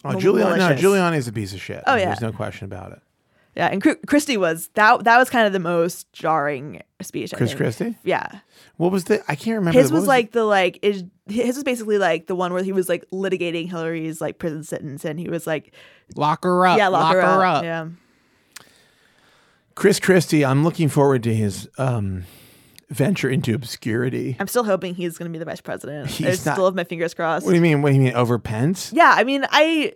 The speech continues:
Speaker 2: Trump did not want Pence. There's, I
Speaker 1: That was his first choice.
Speaker 3: He tried
Speaker 1: There's
Speaker 3: to go
Speaker 1: never any
Speaker 3: back.
Speaker 2: He tried to go back at midnight.
Speaker 3: He tried to cancel
Speaker 2: Yeah.
Speaker 3: the deal.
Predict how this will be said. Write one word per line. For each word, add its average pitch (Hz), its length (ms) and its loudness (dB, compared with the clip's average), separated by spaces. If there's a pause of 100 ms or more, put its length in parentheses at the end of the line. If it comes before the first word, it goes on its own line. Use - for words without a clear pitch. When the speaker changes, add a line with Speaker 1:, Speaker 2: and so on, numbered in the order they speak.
(100)
Speaker 2:
Trump 339 260 -2 (100)
did 220 140 -4
not 190 140 2
want 165 160 -4
Pence. 220 380 -4 (120)
There's, 220 320 2 (240)
I 254 260 2
Speaker 1:
That 359 120 2
was 185 120 2
his 175 160 4
first 196 320 2
choice. 180 560 2
Speaker 3:
He 233 220 2
tried 233 260 4
Speaker 1:
There's - 20 -
Speaker 3:
to 233 60 2
go 202 60 10 (100)
Speaker 1:
never 185 60 6
any 302 220 8
Speaker 3:
back. - 80 8
Speaker 2:
He - 40 2
tried 349 160 6
to 349 60 0
go 311 100 6
back 311 220 4
at 247 80 0
midnight. 233 480 0 (360)
Speaker 3:
He 196 120 -2
tried 208 300 4
to 214 60 -2
cancel 185 560 0
Speaker 2:
Yeah. 196 260 4
Speaker 3:
the 190 60 4
deal. 131 360 2